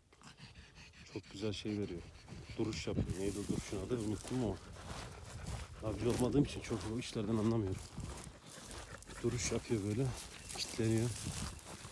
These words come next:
Sen yaklaştıkça o yavaş yavaş yaklaşıyor. Sonra bir anda peşine gidiyor. Kaldırıyor. Avcı atışı, atışını yapsın diye. Çok bayılıyorum o duruşuna. Evet.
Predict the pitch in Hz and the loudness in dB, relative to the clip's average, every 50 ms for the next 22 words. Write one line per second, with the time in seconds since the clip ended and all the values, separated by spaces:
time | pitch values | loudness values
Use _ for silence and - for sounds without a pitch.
0 | - - - - - - - - 107 107 113 117 104 - - 120 110 - - - | -6 -4 -4 -4 -4 -4 -4 -2 0 0 2 2 0 2 2 0 0 0 -4 -6
1 | - - - 113 107 104 - - - - 117 131 117 113 98 - - 120 110 98 | -4 -2 0 0 0 0 -2 -2 -2 0 2 4 4 4 2 2 2 2 2 2
2 | - - 113 101 - - - - - - 113 - - 120 117 113 101 104 110 120 | 0 -2 -2 -2 -2 -4 -4 -6 -4 -2 -2 0 0 2 2 2 2 4 4 4
3 | 113 104 104 - - - - - - - - - - - - - - - - - | 4 4 2 2 0 0 0 0 0 0 -2 -2 -4 -6 -8 -10 -10 -10 -4 0
4 | - - - - - - - 107 - 320 - - - - - - - - - - | 4 6 6 8 8 6 6 4 4 2 4 4 6 4 4 2 2 -4 -6 -6
5 | - - - - - - - - - - - - - - - - - - - - | -8 -8 -8 -6 -4 -2 0 0 0 2 4 4 4 6 4 4 0 -2 -2 0
6 | 107 104 113 117 117 107 110 107 101 - - - - - - - - - - - | 0 2 2 2 2 2 2 2 0 0 -2 -4 -2 -2 -2 -2 -2 -4 -4 -4
7 | - - - - - - - - - - - - 107 104 101 104 117 110 - - | -4 -6 -8 -6 -6 -6 -6 -6 -8 -8 -4 0 0 2 2 4 2 2 2 2
8 | - - - - 117 - - - - - - - - 117 113 117 107 - - - | 0 0 0 0 -2 -2 -4 -6 -4 -4 -2 0 2 4 6 6 4 4 2 2
9 | 123 113 104 113 127 123 - - - - - - - - - - - - - - | 4 4 6 6 4 4 2 0 -6 -8 -6 -6 -4 -2 -2 0 0 0 0 0
10 | - - - - - - - - - - - - - - - - 110 - - - | -2 -2 -2 -2 -4 -4 -6 -6 2 2 2 2 2 -4 -2 -2 0 0 0 2
11 | - 110 113 113 110 107 110 117 113 104 104 - - - - - - - - 85 | 2 4 6 6 6 8 6 6 6 6 4 4 4 4 4 4 4 4 2 -2
12 | - - - - - - - - - - - - - - - - - - - - | -6 -8 -10 -8 -2 -2 0 0 0 0 -2 -2 -2 -4 -8 -2 0 0 2 2
13 | - - - - - - - - - - - - - - - - - - - - | 0 0 -2 0 0 0 -2 -2 -4 -8 -6 -4 -4 -2 0 2 2 2 2 -2
14 | - - - - - - - - - - - - - - - 120 131 160 185 180 | -4 -4 -6 0 2 2 2 4 0 0 -2 -2 -2 2 10 12 12 12 12 12
15 | - - - | 12 12 6